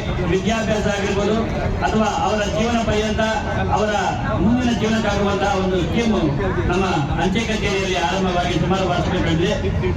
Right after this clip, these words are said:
ಸುಮಾರು ಹೆಣ್ಣು ಮಕ್ಕಳು ಇದರಲ್ಲಿ ಇನ್ನ ತಮ್ಮನ್ನು ತಾವು ತೊಡಗಿಸಿಕೊಂಡಿಲ್ಲ.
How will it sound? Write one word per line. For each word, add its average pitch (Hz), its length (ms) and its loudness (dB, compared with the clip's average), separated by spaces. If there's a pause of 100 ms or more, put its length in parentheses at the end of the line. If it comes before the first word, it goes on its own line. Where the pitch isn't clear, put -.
(280)
ಸುಮಾರು 240 340 2
ಹೆಣ್ಣು 233 360 0
ಮಕ್ಕಳು 226 440 0
ಇದರಲ್ಲಿ 214 240 2
ಇನ್ನ 220 120 2
ತಮ್ಮನ್ನು 202 560 0
ತಾವು 190 220 0
ತೊಡಗಿಸಿಕೊಂಡಿಲ್ಲ. 202 640 2